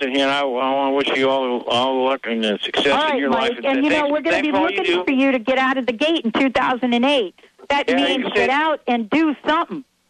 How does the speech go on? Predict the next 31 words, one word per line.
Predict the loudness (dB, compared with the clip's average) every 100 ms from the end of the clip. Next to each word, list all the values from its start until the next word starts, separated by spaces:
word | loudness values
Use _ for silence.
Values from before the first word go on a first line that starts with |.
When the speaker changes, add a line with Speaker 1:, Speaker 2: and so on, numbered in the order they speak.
| _ _ _ -4
Speaker 1:
Yeah, | -2 0
I'm | 0
gonna, | 0 0 0 0
I'll | 0
get | -2 -2
back | 0 -2 -2
with | -2
you | -2
again, | 0 0 2 0
uh, |
Doctor | 0 -2 -2 -6
Pat. | -2 -2 -2
Speaker 2:
I | -2
Speaker 1:
Thank | 0
Speaker 2:
know | 2 0
Speaker 1:
you | 0
for |
Speaker 2:
you | 0
Speaker 1:
all | 0
Speaker 2:
will, | 0 -2
Speaker 1:
that, | -2
Speaker 2:
'cause | -4 0
you | 0
know | 2
how | 2
Speaker 1:
that | 0 -2
Speaker 2:
to |
Speaker 1:
you | -2
Speaker 2:
find | 0 0
Speaker 1:
do. | 0
Speaker 2:
me. | -2